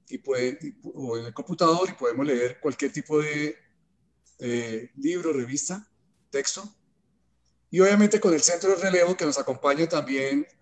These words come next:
Henry, con fenascol, queremos fortalecerlo mucho más. Mucho más.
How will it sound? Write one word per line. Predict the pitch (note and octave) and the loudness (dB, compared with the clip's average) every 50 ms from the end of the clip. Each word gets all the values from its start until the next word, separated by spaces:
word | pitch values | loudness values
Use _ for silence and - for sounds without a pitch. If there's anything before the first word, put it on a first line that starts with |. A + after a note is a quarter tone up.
| _ _ - | _ _ -4
Henry, | - E3 D#3+ D3 - - D#3 D#3 _ _ _ _ _ _ _ _ _ _ _ _ | -2 -2 -2 -2 -4 -12 -14 -16 _ _ _ _ _ _ _ _ _ _ _ _
con | - B2 A#2+ G#2+ | -8 -8 -4 0
fenascol, | D#3+ D#3 D3+ D#3+ D#3+ - - - D3 C#3 B2+ - - C3+ - _ _ _ _ _ _ _ _ _ | 0 2 2 2 0 0 0 2 2 2 2 -2 -6 -20 -20 _ _ _ _ _ _ _ _ _
queremos | - E3+ D#3 D3 C#3+ C#3 D#3 D3+ - | 2 4 6 6 6 4 4 0 -2
fortalecerlo | - C3+ - G#2+ A#2+ A2 A2 G2+ - A#2 A2 B2 B2+ | -4 -6 -4 -2 -2 -2 -2 -2 -4 -4 -2 -2 -2
mucho | B2+ B2+ A#2+ - B2+ B2 | -2 -2 -4 -6 -6 -6
más. | B2 A2+ - - - - _ _ _ _ _ _ _ _ _ _ _ _ _ _ _ _ _ _ _ _ _ _ _ _ _ _ _ | -6 -6 -6 -8 -10 -12 _ _ _ _ _ _ _ _ _ _ _ _ _ _ _ _ _ _ _ _ _ _ _ _ _ _ _
Mucho | C3 C#3 E3+ G3 G3+ F#3 - F3 F3 | -2 4 6 6 6 6 2 0 0
más. | F3 D3 A2+ F#2+ - - - _ | 0 0 -2 -4 -8 -14 -18 _